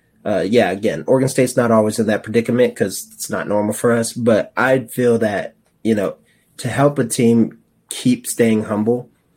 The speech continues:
you put up a score that shows them, "Hey, you're not as great as you think you are," until that moment. And then they'll see that every day. So, like, one thing that they did is they threw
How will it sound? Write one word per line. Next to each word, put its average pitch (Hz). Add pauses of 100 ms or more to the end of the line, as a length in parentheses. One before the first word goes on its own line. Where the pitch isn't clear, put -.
(200)
you 120
put 151
up 147
a 107
score 107
that 92
shows 101
them, 95
"Hey, 101
you're 92
not 104
as 92
great 90
as 90
you 87
think 78
you 67
are," - (680)
until 117
that 117
moment. 113
And 113
then 110
they'll 117
see -
that 95
every 98
day. 78
So, -
like, 117
one 123
thing 123
that 110
they 113
did 101
is 92
they 107
threw 104